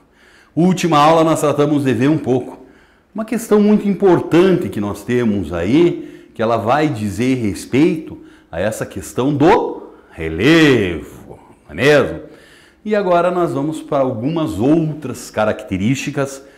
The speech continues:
físicas do nosso querido continente americano.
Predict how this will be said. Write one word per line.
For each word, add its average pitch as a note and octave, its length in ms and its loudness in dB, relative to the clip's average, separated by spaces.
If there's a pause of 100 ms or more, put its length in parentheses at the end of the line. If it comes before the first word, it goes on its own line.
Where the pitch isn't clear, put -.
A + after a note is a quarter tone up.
(320)
físicas D#3+ 840 0
do A2+ 160 -2
nosso A#2+ 680 -4 (280)
querido A2+ 640 0
continente F#2+ 680 -6
americano. F#2 680 -10